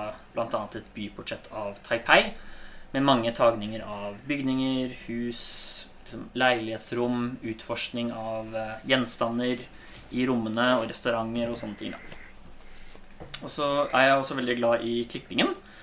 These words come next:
Hvordan liksom statiske bilder hopper litt sånn frem og tilbake og veksler mellom lange tagninger og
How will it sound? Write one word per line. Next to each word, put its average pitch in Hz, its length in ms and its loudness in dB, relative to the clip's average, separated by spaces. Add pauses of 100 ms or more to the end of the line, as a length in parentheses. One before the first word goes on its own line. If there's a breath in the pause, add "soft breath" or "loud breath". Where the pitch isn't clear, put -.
(520 loud breath)
Hvordan 135 440 2
liksom 131 200 0
statiske - 540 0
bilder 117 320 2
hopper - 300 -8
litt 117 140 -8
sånn 113 220 0
frem 110 240 -6
og 107 60 -12
tilbake 113 600 -2
og 113 460 -2 (180)
veksler - 400 -4
mellom 113 460 -2
lange 117 320 2
tagninger 113 800 0
og 123 260 -2